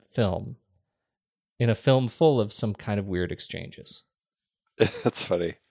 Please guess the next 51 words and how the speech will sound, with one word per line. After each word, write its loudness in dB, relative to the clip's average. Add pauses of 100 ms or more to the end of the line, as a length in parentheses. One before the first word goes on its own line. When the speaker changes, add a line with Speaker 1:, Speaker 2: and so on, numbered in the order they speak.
(440)
Speaker 2:
I 2
guess 4
I 6
Speaker 1:
<laughs> 2
Speaker 2:
don't 2
remember 4
that 6
one. 2
It 0
didn't -4
strike 2
me -4 (120)
as, 0
Speaker 1:
Oh, 4
Speaker 2:
uh, 4
Speaker 1:
God. -2
Speaker 2:
odd, 2
I -4
guess, -8
Speaker 1:
It 4
was 2
Speaker 2:
but 2
Speaker 1:
like 2
the 4
Speaker 2:
<laughs> 0
that's -2
Speaker 1:
weirdest, 0
like, -4
Disney 2
thing. -6
"Oh, -8 (580)
well, 2
of -2
course -4
we'll -2
let -6
the -6
amputee -6
live 0
in -4
our -2
upstairs -2
room 2 (280)
<laughs> 4
like 6
some 4
<laughs> 4
sort 4
of 6
a 4
haunted 2